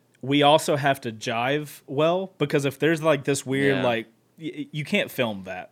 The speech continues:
Speaker 1: you know what I
Speaker 2: Yeah.
Speaker 1: mean?
Speaker 2: And
Speaker 1: Um,
Speaker 2: you don't
Speaker 1: and we
Speaker 2: wanna
Speaker 1: kinda
Speaker 2: edit it.
Speaker 1: just
Speaker 2: You don't wanna, it's like
Speaker 1: Yeah,
Speaker 2: looking
Speaker 1: you don't
Speaker 2: at it
Speaker 1: wanna film
Speaker 2: again.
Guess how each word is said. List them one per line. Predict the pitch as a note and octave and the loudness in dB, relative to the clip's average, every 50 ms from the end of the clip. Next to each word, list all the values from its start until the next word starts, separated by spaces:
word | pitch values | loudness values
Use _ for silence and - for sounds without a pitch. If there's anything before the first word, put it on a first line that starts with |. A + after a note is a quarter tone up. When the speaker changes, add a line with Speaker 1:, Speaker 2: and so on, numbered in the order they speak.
| _ _ _ | _ _ _
Speaker 1:
you | A#2+ B2+ | -4 -2
know | B2 B2 | 0 0
what | A#2+ B2 | 0 -2
I | |
Speaker 2:
Yeah. | A#2+ A#2+ | -2 -4
Speaker 1:
mean? | A#2+ B2 B2 A#2+ - - - - - - - - _ - | -4 -4 -6 -6 -8 -14 -20 -20 -20 -20 -20 -20 _ -8
Speaker 2:
And | A#2+ B2 A#2+ A#2 | -6 -4 -2 -2
Speaker 1:
Um, | B2+ | 0
Speaker 2:
you | C3+ | 0
don't | C#3+ C#3+ B2+ | 0 2 2
Speaker 1:
and | B2 | 2
we | C#3 C#3+ | 2 2
Speaker 2:
wanna | - | 2
Speaker 1:
kinda | - D#3+ F3+ | 4 4 4
Speaker 2:
edit | G3 F3+ | 4 2
it. | F3+ | 0
Speaker 1:
just | D3 - - _ _ _ _ | -2 -2 -6 _ _ _ _
Speaker 2:
You | - G#2 | -14 -10
don't | A2+ A2 | -6 -6
wanna, | G#2+ A2 G#2+ G2+ F#2+ F#2+ - - | -4 -4 -4 -6 -8 -12 -18 -18
it's | - F#2 - - | -20 -16 -10 -8
like | A2 G2+ F#2+ - | -8 -8 -8 -4
Speaker 1:
Yeah, | - E3 A3 B3 | 2 6 8 8
Speaker 2:
looking | F3+ D3+ | 8 8
Speaker 1:
you | C#3+ D3+ | 6 6
don't | F#3+ | 4
Speaker 2:
at | A3 | 4
it | |
Speaker 1:
wanna | A3+ F3 | 2 0
film | - - D#3+ D#3 | 0 0 0 0
Speaker 2:
again. | E3 | 2